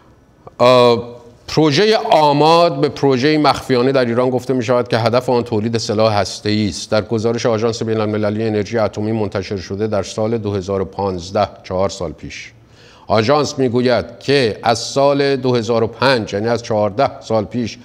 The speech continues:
از جزئیات این پروژه آگاه بوده است.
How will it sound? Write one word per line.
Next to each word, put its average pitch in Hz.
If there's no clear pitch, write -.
از 113
جزئیات 120
این 113
پروژه 110
آگاه 107
بوده 90
است. -